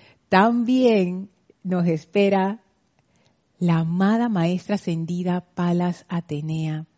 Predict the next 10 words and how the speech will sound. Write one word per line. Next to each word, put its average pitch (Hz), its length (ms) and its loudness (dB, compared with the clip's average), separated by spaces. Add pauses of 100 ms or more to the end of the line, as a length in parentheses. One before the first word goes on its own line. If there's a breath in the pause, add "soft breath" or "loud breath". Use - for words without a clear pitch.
(580 soft breath)
Visualicen 190 800 -2
este 190 240 -2
magnífico 180 680 -4
ser 170 400 -4
de 165 160 -4
luz, 160 500 -14 (480 loud breath)
envuelto 175 720 -2
en 180 180 -2
su 170 300 -10 (140)
aura, 175 680 -4